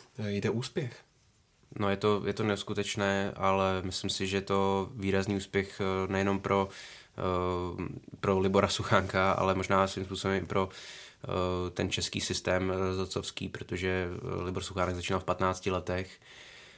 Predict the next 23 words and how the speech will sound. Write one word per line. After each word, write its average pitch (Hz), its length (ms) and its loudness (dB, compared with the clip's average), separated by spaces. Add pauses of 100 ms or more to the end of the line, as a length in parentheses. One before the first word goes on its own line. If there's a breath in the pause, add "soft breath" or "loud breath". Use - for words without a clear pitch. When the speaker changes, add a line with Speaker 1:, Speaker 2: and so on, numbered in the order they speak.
Speaker 2:
jako - 200 -6
bývalý 92 320 2
hokejista 95 760 2 (120)
a 92 400 4 (600 soft breath)
na 92 80 -2
druhou 92 160 -2
stranu 95 220 0
postupně 90 320 -6
si 90 100 -4
teda 92 140 2
vy-, 90 200 -4
vyšlapal 95 400 0
tu 98 120 -4
cestičku 95 560 -2
do 92 100 0
zámoří 90 360 2
sám. 90 340 2 (560 loud breath)
Ale, 104 300 8
eh, - 380 -18 (340)
vyšel 110 260 4
z - 60 0
tohoto 113 220 2
prostředí 110 760 0